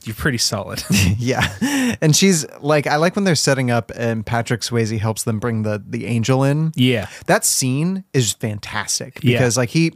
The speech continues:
Speaker 2: he runs and jumps with his legs and kicks, kicks it out, and then he brings the angel in that's being hoisted through the second story window.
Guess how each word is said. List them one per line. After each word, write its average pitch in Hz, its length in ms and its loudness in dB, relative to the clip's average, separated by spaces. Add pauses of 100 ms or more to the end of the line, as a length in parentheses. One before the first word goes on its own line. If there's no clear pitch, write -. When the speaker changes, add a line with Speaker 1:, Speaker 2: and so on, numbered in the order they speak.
Speaker 2:
he 170 160 2
runs 156 260 2
and 135 100 -2
jumps 131 220 0
with 120 100 -8
his 113 180 -2
legs 117 340 -2
and 107 100 -2
kicks, - 380 -4 (380)
kicks 175 260 2
it 131 80 2
out, 123 240 2
and 113 80 -6
then 113 80 -2
he 117 80 -2
brings 131 400 0
the 127 140 -2
angel 117 340 -2
in 113 140 -2
that's 113 140 -6
being 113 200 -4
hoisted 110 420 0
through 117 120 -4
the 104 80 -4
second 110 300 -2
story 110 340 -2
window. 110 360 0